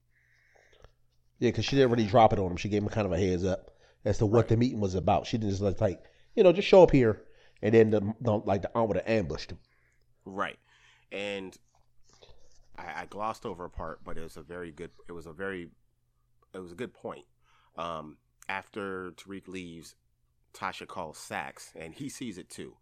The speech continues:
Speaker 2: And that made me remember that, well, once it got to the end, obviously, I'm glad that this, that they didn't share this episode with Saxe. He's in it, but, like, we're not following Saxe for his,
Speaker 1: Yeah,
Speaker 2: his last
Speaker 1: there's
Speaker 2: day.
Speaker 1: no pivotal,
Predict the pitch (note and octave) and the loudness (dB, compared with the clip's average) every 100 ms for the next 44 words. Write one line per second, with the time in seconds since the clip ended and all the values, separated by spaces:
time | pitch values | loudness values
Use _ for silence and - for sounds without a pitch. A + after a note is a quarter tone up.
0 | _ _ _ _ E2 F2 A2 A2+ A2+ G2+ | _ _ _ _ -10 -6 -6 -6 -8 -8
1 | G2 F2+ - _ _ - G2 F#2 F2+ E2+ | -10 -12 -16 _ _ -20 -16 -12 -12 -12
2 | E2+ E2+ - A#2+ G2+ E2 D#2 _ _ G2 | -12 -12 -14 -12 -10 -10 -12 _ _ -12
3 | F#2+ F2 F2+ - D#2+ D#2 E2 D2+ D2 C#2 | -12 -10 -10 -12 -18 -14 -14 -12 -14 -14
4 | C#2+ - C#2 _ _ _ _ _ _ _ | -18 -20 -20 _ _ _ _ _ _ _
5 | _ _ _ _ - A2 C3 A#2+ G2 F#2 | _ _ _ _ -6 -6 -6 -8 -8 -8
6 | C#2+ B1+ C#2 - - _ _ E2+ - G2 | -8 -14 -12 -14 -14 _ _ -16 -14 -14
7 | - E2+ F2+ F2 F2+ G2 F2 - G2+ F2+ | -12 -14 -12 -12 -10 -10 -10 -12 -10 -10
8 | E2 - E2+ - - D2 D2 - A1 - | -10 -14 -16 -16 -18 -18 -18 -18 -18 -20
9 | - _ _ _ _ _ D3 A#2 - C#3 | -20 _ _ _ _ _ -10 -10 -6 -4
10 | F3 - _ _ _ _ _ _ _ - | -4 -8 _ _ _ _ _ _ _ -14
11 | G#2+ F#2+ F#2+ F2+ E2 G2 G2 F#2+ - - | -6 -6 -4 -4 -6 -6 -4 -6 -6 -6
12 | F#2 F2 E2+ D#2 - D2+ C2+ - D2+ E2+ | -6 -6 -10 -12 -10 -10 -10 -16 -16 -14
13 | D#2 D2 - - B2 F2 D#2 C#2 - C3 | -14 -16 -16 -6 -6 -6 -10 -16 -14 -6
14 | C#3 A2 B2 G2+ G2 F#2+ | -4 -2 -4 -6 -6 -8